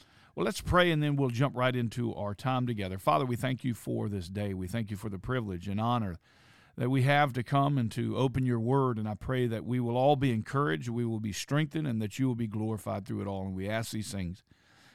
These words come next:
in the precious and mighty name of Jesus Christ, our Lord and our Savior.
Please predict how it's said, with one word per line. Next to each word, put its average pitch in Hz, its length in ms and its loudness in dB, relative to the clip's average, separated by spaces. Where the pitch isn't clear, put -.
in 110 100 0
the 101 60 0
precious 143 500 0
and 139 120 2
mighty 117 300 0
name 117 280 2
of 117 100 -2
Jesus 127 440 -2
Christ, 87 400 -8
our 98 260 -2
Lord 120 340 -2
and 104 80 0
our 104 100 0
Savior. 76 500 -10